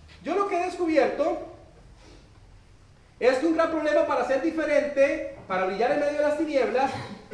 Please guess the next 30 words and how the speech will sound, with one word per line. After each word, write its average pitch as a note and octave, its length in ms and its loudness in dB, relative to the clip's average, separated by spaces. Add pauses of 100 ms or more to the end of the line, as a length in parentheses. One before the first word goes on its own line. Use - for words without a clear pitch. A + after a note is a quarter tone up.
(160)
es A#3+ 180 4
cuando D4 300 0
usted C4+ 200 -4
tiene D4 180 -4
por D4 200 -8
costumbre D4+ 480 -6 (160)
tratar A#3+ 480 0
de C4+ 60 -2
agradar G#3+ 380 2
a A3 40 0
las A3 140 0
personas. D#3 640 -10 (1700)
Tratar B3 460 4
de D4+ 60 0
agradar C4 400 2
a C4 80 -2
las A#3 120 -4
instituciones. G3+ 640 -6 (540)
Tratar C4+ 500 4
de D#4 60 6
agradar C4 420 2
a C4+ 40 0
los A#3 180 2
jefes. A3 340 -2 (300)
Tratar C4+ 480 2
de E4 60 6
agradar C#4 380 2
a - 20 -2
los C#4 140 -2
amigos. A3+ 380 -6